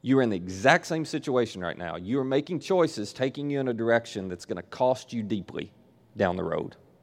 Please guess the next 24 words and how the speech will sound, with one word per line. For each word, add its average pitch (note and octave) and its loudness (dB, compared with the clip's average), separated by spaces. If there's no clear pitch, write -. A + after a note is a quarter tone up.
And A2 -2
I F#3 8
bet A#2 4
you've C#3 -2
got C3+ 4
people C#3 0
who B2+ 2
have A2+ 0
come C#3+ -2
alongside C3+ 0
you A2+ -4
and B2+ -6
tried B2+ 2
to A#2+ -8
point A#2 -4
it G2+ 0
out. G2 2
And A#2+ 2
you're A#2+ 2
too D3 4
arrogant, A#2 6
you're G#2+ -4
too C3 0
egotistical, C3 -2